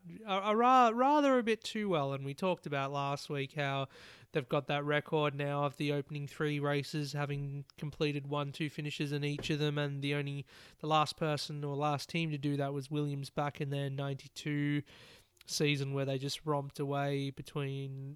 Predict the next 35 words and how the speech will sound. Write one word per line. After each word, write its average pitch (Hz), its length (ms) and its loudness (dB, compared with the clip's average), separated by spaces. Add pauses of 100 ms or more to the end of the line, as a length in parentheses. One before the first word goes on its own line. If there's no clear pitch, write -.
Nigel 143 380 -4
Mansell 139 540 -4
and, 139 400 -8
uh, 143 180 0
Riccardo 139 380 -2
Patrese. 151 760 -4
But, 156 380 2 (580)
yeah, 226 240 8
you 160 140 4
know, 170 240 2 (100)
things 233 280 -2 (200)
going 190 400 -2
awfully 208 460 2
well 151 260 2
for 165 120 -10
Mercedes, 139 580 -2
which, 143 280 -6
you 156 60 -4
know, 139 220 -4
a - 20 -2
lot 147 220 -2
of 143 60 -8
people 135 360 -6
have 127 180 -10
got 139 140 -6
a 135 60 -4
lot 131 180 -4
of 131 80 -6
things 135 300 -6
to 151 100 -6
say. 156 460 0 (320)
I 156 80 -6
really 131 480 -4 (180)
don't, 131 320 -6 (840)
because 135 640 -6